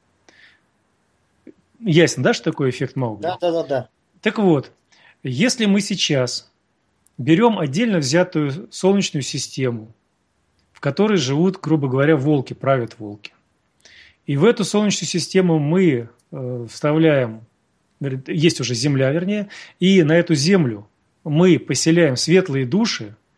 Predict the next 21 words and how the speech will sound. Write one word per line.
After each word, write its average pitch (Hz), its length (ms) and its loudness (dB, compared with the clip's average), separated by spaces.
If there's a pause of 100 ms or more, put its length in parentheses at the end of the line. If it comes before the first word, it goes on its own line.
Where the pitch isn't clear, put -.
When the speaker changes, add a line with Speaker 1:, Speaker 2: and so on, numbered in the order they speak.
(200)
Speaker 1:
которые 156 380 2
воплощаются, 139 1000 -2 (600)
э, 160 60 -10 (260)
в 127 560 -2 (240)
человекообразных 143 840 0
таких - 420 -12 (680)
телах 202 440 0 (960)
со 151 200 0
всеми 160 320 2
задатками 123 800 -2 (300)
богов, 151 480 -2 (260)
азов 127 360 -4
на 120 100 -10
земле, 117 420 -6 (380)
но 214 160 6
при 233 200 0
этом 117 400 -2 (300)
вокруг 175 340 0
созданы 147 520 -2
условия 139 800 0 (640)
волков, 165 560 -2